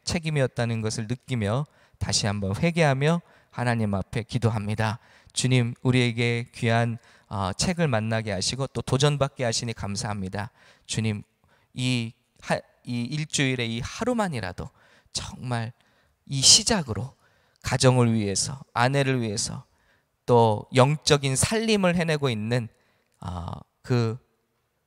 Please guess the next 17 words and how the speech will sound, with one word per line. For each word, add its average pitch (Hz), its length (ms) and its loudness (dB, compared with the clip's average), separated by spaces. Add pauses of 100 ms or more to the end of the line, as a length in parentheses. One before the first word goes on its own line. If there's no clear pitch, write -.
(440)
아내의 107 380 4
모성을 151 600 4
위해서 92 380 -6 (440)
이 110 160 -8
나온 104 320 0
대로 98 200 -4
우리 95 100 -6
함께 160 360 -8
기도하게 120 440 -2
하시고, - 360 -2 (300)
우리 143 200 4
교회가 127 520 4 (320)
건강한 160 920 -2
가정행들의 127 800 -2
교회가 123 340 2
되게 107 220 -6
하시고, 101 440 -2